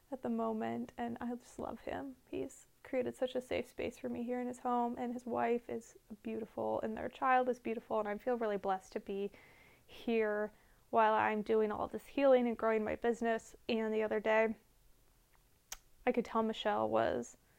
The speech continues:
I could feel her energy. She was tired. She looked tired. She looked upset about something. And, you know, part of me was like, so,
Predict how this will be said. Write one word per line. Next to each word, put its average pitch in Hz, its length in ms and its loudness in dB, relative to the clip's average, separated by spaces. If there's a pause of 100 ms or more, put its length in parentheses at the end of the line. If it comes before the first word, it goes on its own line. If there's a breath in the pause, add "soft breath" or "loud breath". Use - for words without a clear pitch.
(580 soft breath)
I 240 40 2
could 214 120 -6
feel 277 160 10
her 214 120 10
energy. 202 420 -2 (360)
She - 140 -6
was 220 140 -4
tired. 202 360 0 (880)
She - 160 -6
looked 214 200 -4
tired. 202 420 0
She - 120 -4
looked 214 140 -2
upset 202 260 -4
about 190 200 -4
something. - 480 -8 (1500 soft breath)
And, 214 600 -8 (440)
you 226 160 -4
know, 240 280 -4 (160)
part 247 260 10
of 226 60 4
me 220 80 0
was 220 160 -6
like, - 340 -8 (640)
so, - 180 2